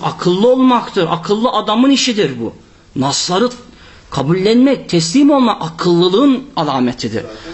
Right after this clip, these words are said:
Speaker 1: Akılsızlık da aslında Naslara muhalif aklını çıkartmaktır.
Speaker 2: Din akıllı olmamızı öğretiyor da,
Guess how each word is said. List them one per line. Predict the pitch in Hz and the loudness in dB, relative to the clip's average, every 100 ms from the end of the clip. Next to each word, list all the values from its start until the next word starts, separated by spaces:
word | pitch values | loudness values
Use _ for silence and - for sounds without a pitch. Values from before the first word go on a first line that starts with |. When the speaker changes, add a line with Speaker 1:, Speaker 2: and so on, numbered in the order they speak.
| - - | -18 -8
Speaker 1:
Akılsızlık | 165 165 190 208 - 220 214 370 - | -6 -2 0 0 0 -2 0 -2 0
da | 311 370 - | 0 0 -2
aslında | 190 196 - 233 254 359 349 - - - - - | -2 -2 -2 0 2 2 0 -4 -16 -20 -16 -2
Naslara | 139 175 180 - 240 294 | 0 2 -2 -2 -2 2
muhalif | 302 262 247 262 359 - | 2 4 2 2 0 -2
aklını | 202 - 285 302 370 | -6 -2 0 0 0
çıkartmaktır. | 320 - 262 - 175 131 - | -6 -4 -4 -4 -6 -6 -12
Speaker 2:
Din | 294 330 | -20 -20
akıllı | - - 139 170 | -20 -20 -16 -12
olmamızı | 160 151 135 160 | -12 -12 -12 -10
öğretiyor | 160 156 233 247 | -8 -10 -12 -14
da, | - | -14